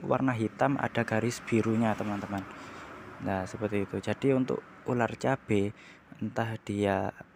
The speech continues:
yang kecil atau yang besar ini, itu memiliki bisa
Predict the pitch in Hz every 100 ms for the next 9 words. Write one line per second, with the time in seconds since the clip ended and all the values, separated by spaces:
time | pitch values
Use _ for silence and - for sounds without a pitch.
0 | - 113 107 104 - 127 127 - - 113
1 | 107 104 - 107 101 101 120 147 - -
2 | - - - - 123 139 139 135 131 131
3 | 123 143 143 135 - 120 113